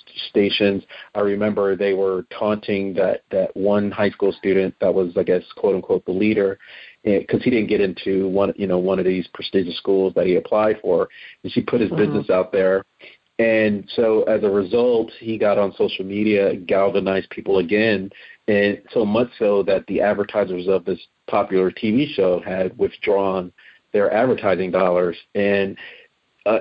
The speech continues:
Speaker 1: and, and the other companies that also advertised during the show also pulled their money. So the, the, the, the speaker, you know, the, the head of that show had to publicly apologize, but the damage
Speaker 2: Mm.
Speaker 1: was already done.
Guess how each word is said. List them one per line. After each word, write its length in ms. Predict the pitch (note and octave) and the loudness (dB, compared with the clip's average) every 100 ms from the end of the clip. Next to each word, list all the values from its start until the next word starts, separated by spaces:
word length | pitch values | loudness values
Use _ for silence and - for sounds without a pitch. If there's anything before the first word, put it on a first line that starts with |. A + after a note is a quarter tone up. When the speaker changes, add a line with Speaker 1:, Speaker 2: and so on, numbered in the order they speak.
| - | 0
Speaker 1:
and, 260 | A2+ A2 | 0 0
and 120 | A2 A2 | 0 0
the 180 | A2+ | 0
other 220 | A#2+ A2+ G#2+ | 0 0 0
companies 440 | B2 A#2+ A2+ G2+ | -2 0 0 0
that 320 | G#2 G2+ - _ - | 0 0 -2 _ -2
also 340 | G#2+ G2+ G2 | 0 0 0
advertised 600 | F#2+ G2 - G2 F#2+ E2+ | 2 0 -2 -4 -4 -2
during 260 | G2+ F#2+ F#2 | -2 0 -2
the 60 | |
show 300 | - A#2+ B2+ | -2 0 0
also 420 | F#2+ G2 F3 F#2+ | 2 0 2 0
pulled 240 | - G2 F2+ | 0 -2 0
their 120 | F2+ | 0
money. 360 | E2+ E2 D#2+ - | 0 -4 -6 -4
So 320 | G#2 F#2+ F#2+ - - _ | 0 2 0 -2 -20 _
the, 240 | - G2+ E2+ | 0 0 0
the, 340 | G2+ G2 F#2+ F#2 - | 0 0 2 -2 -4
the, 260 | F#2 F#2 - _ _ - | -6 -6 -10 _ _ -4
the 160 | G#2 | -4
speaker, 680 | - B2 A#2+ G#2+ G2 G2+ G2 | 0 0 2 2 4 2 0
you 100 | - | -2
know, 160 | G2 F#2+ | 0 0
the, 260 | F#2+ F2+ F2+ - | 2 0 -2 -4
the 200 | F#2+ G2 | -2 -2
head 200 | G#2+ G#2+ | 0 0
of 80 | G2 | 2
that 160 | G2 | 0
show 340 | - A#2 B2 A2 | 0 0 2 2
had 160 | F#2+ F2+ | 0 0
to 100 | F2 - | -4 -2
publicly 460 | G2+ G2 - F#2 | 0 0 0 0
apologize, 720 | F2 - A2+ G#2+ F#2+ F#2 F2+ F#2 - | 0 0 0 2 0 0 -2 -6 -8
but 80 | - | -6
the 80 | - | -2
damage 320 | G#2 B2+ E2+ | 0 2 0
Speaker 2:
Mm. 60 | D3+ | 0
Speaker 1:
was 100 | F#2+ | 2
already 300 | F#2+ F#2 E2+ | 2 0 -4
done. 480 | F2 G2+ F#2+ F2 | -2 0 -2 -6